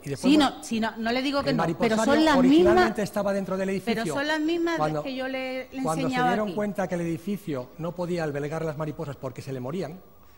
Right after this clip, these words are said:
Speaker 1: se dieron cuenta que tenían que ponerlo en el exterior. Entonces, primero idearon llevarlo a cubierta. Se
Speaker 2: Sí,
Speaker 1: les
Speaker 2: sí,
Speaker 1: negó.
Speaker 2: pero
Speaker 1: Y después de llevarlos a cubierta,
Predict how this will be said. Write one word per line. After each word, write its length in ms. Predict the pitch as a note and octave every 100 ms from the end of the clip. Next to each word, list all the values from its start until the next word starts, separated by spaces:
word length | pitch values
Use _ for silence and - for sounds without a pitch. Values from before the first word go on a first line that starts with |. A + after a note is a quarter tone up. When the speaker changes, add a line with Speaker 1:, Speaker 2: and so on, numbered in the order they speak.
| -
Speaker 1:
se 160 | - D#3
dieron 240 | F3 G3
cuenta 240 | G3 G3+ F#3
que 80 |
tenían 160 | F3 F3+
que 100 | F3+
ponerlo 360 | F3+ F3+ F3+ F3
en 140 | E3+
el 80 | E3+
exterior. 440 | E3 - G3 G#3+ -
Entonces, 400 | D3 F3 F3 G#3+
primero 380 | - F3 G3 G#3
idearon 440 | G3+ G#3 G3+ G#3
llevarlo 300 | E3+ E3 E3
a 80 | D#3+
cubierta. 460 | C#3+ B2+ A#2+ A#2 G#2
Se 140 | -
Speaker 2:
Sí, 60 | C#3+
Speaker 1:
les 80 | B2+
Speaker 2:
sí, 60 |
Speaker 1:
negó. 120 | - D3+
Speaker 2:
pero 220 | G3+ F3+ - -
Speaker 1:
Y 80 |
después 260 | D#3 D3+ G3
de 60 | A3
llevarlos 260 | A3 A3+ G3+
a 20 |
cubierta, 480 | G#3+ A#3 A3 A#3+